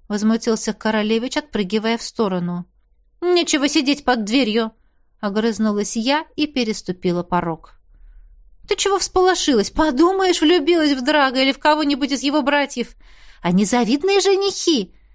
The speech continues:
Но ты же не влюбилась!" Чтобы никого не разбудить, понизил до шёпота голос Зиги. Он, видно, догадался, что я не в восторге от всех этих открытий.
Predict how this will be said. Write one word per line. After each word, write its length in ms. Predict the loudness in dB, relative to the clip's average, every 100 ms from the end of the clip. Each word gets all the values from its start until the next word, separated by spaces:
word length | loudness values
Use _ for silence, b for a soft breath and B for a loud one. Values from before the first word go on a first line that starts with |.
| _ -2
Но 240 | 0 2
ты 260 | 0 0 0
же 200 | 2 0
не 260 | 2 2 0
влюбилась!" 1000 | -2 -4 -2 -4 -4 -6 -10 -14 -16 -20 -20 -20 -20 -20 -20 -20 -20 -18
Чтобы 300 | -8 -4 0
никого 400 | 0 0 -2 0
не 120 | 0 0
разбудить, 580 | -2 -4 -4 -4 -6
понизил 440 | -4 -2 0 -2 -2
до 140 | -2
шёпота 440 | -4 -6 -8 -6 -6
голос 360 | -4 -4 -4
Зиги. 460 | -4 -6 -6 -8 -10 b b b
Он, 160 | -2 0
видно, 300 | 0 -2 -2
догадался, 580 | -2 -2 0 0 -2 -4
что 180 | -4 -2
я 200 | 0 0
не 120 | -2
в 100 | -2
восторге 520 | -6 -4 -6 -4 -6
от 80 | -6
всех 240 | -8 -8
этих 280 | -8 -8 -10
открытий. 640 | -10 -4 -2 -4 -10 -18